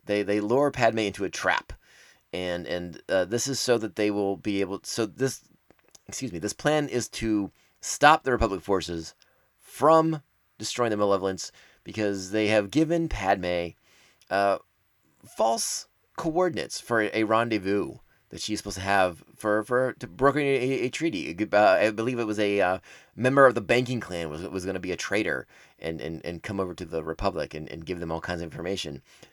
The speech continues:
Well, instead, the coordinates that she gets from the, from Chancellor Palpatine drop her right in the middle, or right in front of the Malevolence as is being pursued.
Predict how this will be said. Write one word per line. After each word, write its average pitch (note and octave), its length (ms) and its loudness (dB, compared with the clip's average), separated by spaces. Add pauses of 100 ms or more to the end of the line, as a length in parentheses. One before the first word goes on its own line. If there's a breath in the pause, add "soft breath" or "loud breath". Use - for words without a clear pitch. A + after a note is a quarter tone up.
(140 soft breath)
Well, D#3 140 4
instead, G3 220 0
the F#3 80 4
coordinates D#3 460 4
that C3 200 4
she C3 120 -6
gets A#2+ 240 0
from A#2 460 2 (320)
the, B2 240 -6
from A#2 220 0
Chancellor C3 320 -2
Palpatine G2 540 2 (420 soft breath)
drop C3 300 4
her A2 280 8 (440 soft breath)
right D#3+ 340 8
in C#3 80 0
the B2 80 0
middle, A2 380 4 (360)
or A#2 120 4
right B2 180 8
in G#2+ 60 -2
front D3 440 2
of G#2+ 120 0
the G#2+ 60 2
Malevolence G2 560 2
as F#2+ 140 2
is F2+ 120 -6
being G2+ 180 -4
pursued. F#2+ 520 -4